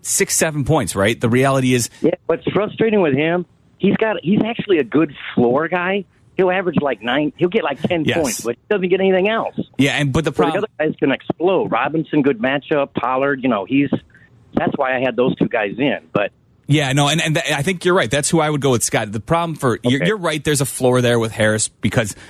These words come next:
Speaker 1: he just gets the volume. But there has been conversations about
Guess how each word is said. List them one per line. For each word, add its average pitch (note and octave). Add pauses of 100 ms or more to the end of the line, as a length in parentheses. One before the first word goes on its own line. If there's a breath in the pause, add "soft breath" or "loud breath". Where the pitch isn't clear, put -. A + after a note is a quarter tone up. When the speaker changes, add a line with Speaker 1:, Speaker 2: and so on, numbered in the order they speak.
(120)
Speaker 1:
he C3+
just B2
gets C3+
the A#2
volume. G#2+
But A#2
there C#3
has D3
been C#3 (440 loud breath)
conversations C#3
about A2+